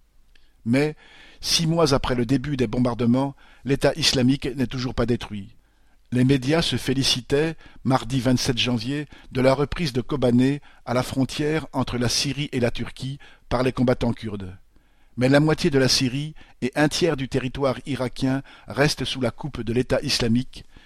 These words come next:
directement ou par l'intermédiaire de milices qui s'y sont ralliées.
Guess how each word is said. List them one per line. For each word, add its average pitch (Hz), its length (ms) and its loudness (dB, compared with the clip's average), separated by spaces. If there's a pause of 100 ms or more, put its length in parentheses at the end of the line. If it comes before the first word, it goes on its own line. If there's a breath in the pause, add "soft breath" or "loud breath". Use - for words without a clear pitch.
directement 139 720 0 (320 soft breath)
ou 165 120 -6
par 123 200 -2
l'intermédiaire 135 580 2
de 120 100 0
milices 123 520 2
qui - 100 -8
s'y - 140 -2
sont 123 180 0
ralliées. 98 400 -4